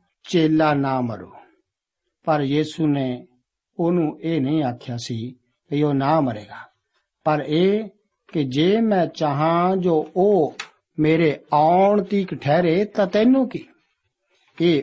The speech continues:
ਉਹ ਚੇਲਾ ਹੈ ਜਿਹੜਾ ਇਹਨਾਂ ਗੱਲਾਂ ਦੀ ਸਾਖੀ ਦਿੰਦਾ ਹੈ ਔਰ ਜਿਹਨੇ ਇਹ ਗੱਲਾਂ ਲਿਖੀਆਂ ਅਤੇ ਅਸੀਂ ਜਾਣਦੇ ਹਾਂ ਜੋ ਉਹਦੀ ਸਾਖੀ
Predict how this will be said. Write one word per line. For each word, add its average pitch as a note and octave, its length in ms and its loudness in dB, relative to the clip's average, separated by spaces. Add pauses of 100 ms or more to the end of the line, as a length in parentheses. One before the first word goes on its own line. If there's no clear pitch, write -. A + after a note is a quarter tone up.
ਉਹ F#3+ 280 2
ਚੇਲਾ C3+ 440 0
ਹੈ A#2 400 -8 (480)
ਜਿਹੜਾ D#3+ 460 2
ਇਹਨਾਂ D#3 240 0
ਗੱਲਾਂ C3 360 -2
ਦੀ C3+ 140 -4
ਸਾਖੀ C#3+ 420 -4
ਦਿੰਦਾ A2+ 300 -8
ਹੈ - 280 -18 (520)
ਔਰ D3 220 2
ਜਿਹਨੇ D#3 460 0
ਇਹ E3+ 260 -2
ਗੱਲਾਂ C#3+ 280 -2
ਲਿਖੀਆਂ D3 480 -2 (680)
ਅਤੇ D3+ 180 -2
ਅਸੀਂ C3+ 200 -6
ਜਾਣਦੇ D3+ 520 0
ਹਾਂ E3 220 2
ਜੋ F3 160 2
ਉਹਦੀ D#3+ 180 -2
ਸਾਖੀ B2+ 680 -6